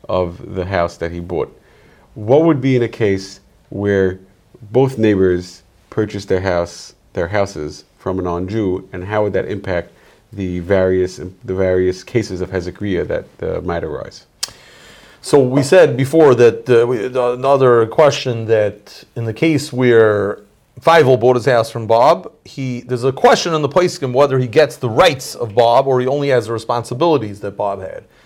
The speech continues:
Speaker 2: In the case where both Feivel and Ruvain had originally purchased their houses from, from, from non-Jews, right?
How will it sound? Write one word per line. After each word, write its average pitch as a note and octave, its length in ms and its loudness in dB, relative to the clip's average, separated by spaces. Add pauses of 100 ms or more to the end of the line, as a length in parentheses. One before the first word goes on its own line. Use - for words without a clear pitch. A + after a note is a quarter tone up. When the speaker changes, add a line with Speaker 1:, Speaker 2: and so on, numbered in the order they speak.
(760)
Speaker 2:
In B2+ 80 -2
the C3 80 4
case G3 400 0
where C3 520 6
both F#3+ 440 2
Feivel A#2 440 4
and E3+ 180 -2
Ruvain A#2+ 480 -2
had B2+ 160 0
originally D#3+ 540 0
purchased D#3+ 380 -2
their B2+ 140 0
houses C3+ 560 -2
from, B2+ 640 0
from, A#2+ 380 -4
from B2 160 -4
non-Jews, C3 880 -4
right? A#2+ 340 -2